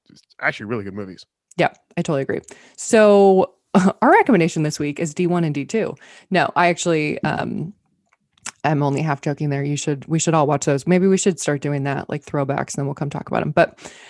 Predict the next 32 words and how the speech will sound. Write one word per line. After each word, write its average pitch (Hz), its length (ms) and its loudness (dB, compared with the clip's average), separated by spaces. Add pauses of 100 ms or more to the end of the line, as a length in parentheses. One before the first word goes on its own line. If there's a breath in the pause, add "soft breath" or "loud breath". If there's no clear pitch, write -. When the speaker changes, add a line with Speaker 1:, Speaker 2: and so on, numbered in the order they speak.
(320 loud breath)
Speaker 2:
Beartown 202 580 2 (100)
is, 160 320 0
we, 185 260 0
we 202 120 4
gotta 180 140 2
switch 156 260 -8
vibes 143 220 -4
here - 140 -2
'cause 160 140 -8
it's 170 160 -6
a - 20 -14
completely 185 460 -4
different 147 380 -6
vibe. - 200 -4
Like, 160 160 -4
you 175 100 -4
think 208 600 -2
it's 185 240 -8
that - 260 -4
traditional 147 920 -6 (180)
guy 143 200 -2
comes 151 220 -8
back 147 200 -8
from 151 120 -8
the 151 80 -4
N 147 60 -4
H 143 160 -8
L 139 240 -4
to - 100 -18
small - 360 -8
town, 139 240 -4
whatever, 143 400 -4